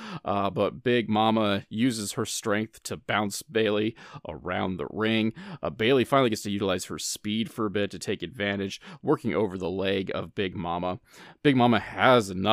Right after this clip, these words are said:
of that, though, and hits a big shoulder tackle and a catching slam, leading up to a sit-down splash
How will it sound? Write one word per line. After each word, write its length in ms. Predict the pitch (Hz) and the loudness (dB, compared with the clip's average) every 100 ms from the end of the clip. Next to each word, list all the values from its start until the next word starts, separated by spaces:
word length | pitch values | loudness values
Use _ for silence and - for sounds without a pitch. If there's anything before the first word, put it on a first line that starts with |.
| 117 | 2
of 180 | 104 95 | 0 -4
that, 300 | 95 90 85 | -4 -4 -4
though, 160 | 98 87 | -2 -2
and 100 | 87 | -2
hits 140 | 101 | -6
a 60 | 87 | -10
big 340 | - 120 110 | -2 0 0
shoulder 340 | - 117 107 104 | -2 -2 0 -2
tackle 480 | - 101 98 98 | 0 -2 0 -4
and 80 | 90 | -4
a 60 | 73 | -8
catching 440 | - 156 - 107 | 0 0 0 -4
slam, 540 | - - 151 151 151 151 226 - | -6 0 2 4 2 0 -8 -12
leading 300 | - 220 170 | 0 4 6
up 120 | 165 | 4
to 120 | - 113 | 4 0
a 60 | |
sit-down 500 | - - 180 135 123 | 0 0 2 4 4
splash 640 | - - 117 107 101 - | 2 0 4 6 4 0